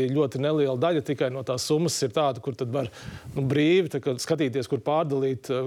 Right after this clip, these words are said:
iespējams, citam resoram, kaut kādām tiešām prioritātēm, ā, un novirzīt varbūt, ā, tiešām tādām būtiskākām, ā, svarīgākām lietām. Līdz ar to,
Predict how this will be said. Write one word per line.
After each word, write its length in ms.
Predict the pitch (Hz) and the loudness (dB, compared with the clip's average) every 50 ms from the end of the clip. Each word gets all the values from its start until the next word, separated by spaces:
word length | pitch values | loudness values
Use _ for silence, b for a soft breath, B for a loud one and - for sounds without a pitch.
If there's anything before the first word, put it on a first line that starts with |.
| 139 | -4
iespējams, 400 | 147 - 143 131 - 135 117 - | -4 -4 -2 -2 -2 -2 -2 -2
citam 240 | 160 127 - 113 127 | -2 -2 -2 0 0
resoram, 400 | 160 180 - - 151 127 131 117 | 0 0 2 2 2 2 2 2
kaut 160 | 107 139 123 - 139 | 0 -2 -2 0 0
kādām 160 | 120 127 117 | -2 -2 0
tiešām 320 | 110 147 131 139 123 110 - | 0 0 0 0 -2 0 2
prioritātēm, 720 | 180 190 180 139 131 - 143 131 135 - 143 127 131 117 | 4 4 4 2 0 -2 -4 -4 -2 -2 -2 -2 -2 -4
ā, 640 | - - - - - - - - - _ - 123 123 | -8 -14 -20 -20 -20 -20 -20 -20 -14 _ -4 -2 -2
un 160 | 123 139 143 | 0 0 0
novirzīt 400 | 151 156 147 131 120 135 123 139 | 2 2 2 2 2 0 0 0
varbūt, 480 | 131 120 120 131 139 135 127 - - 131 | 0 0 0 2 2 2 0 0 0 2
ā, 80 | 127 131 127 120 | 2 2 2 2
tiešām 320 | - 143 123 139 127 117 117 | 0 0 0 0 -2 -2 0
tādām 380 | 135 123 117 127 127 135 123 - | -2 -2 -2 -4 -4 -6 -6 -6
būtiskākām, 840 | - 139 139 143 147 131 120 - - 127 123 120 135 123 123 127 113 101 - | -4 -2 0 2 2 0 0 -2 -2 -4 -2 -2 -2 -4 -4 -4 -8 -8 -6
ā, 160 | - 127 - | -6 -4 0
svarīgākām 640 | - 143 135 131 120 127 120 117 - 131 120 143 156 | 0 0 0 0 0 -2 -4 -2 -2 -2 0 0 0
lietām. 320 | 143 - - - - 117 B B B B B B B - | 0 -2 -4 -8 -12 -16 B B B B B B B -6
Līdz 160 | 127 117 135 127 | -4 -2 -2 -2
ar 80 | - | 2
to, 160 | 147 151 160 | 2 4 4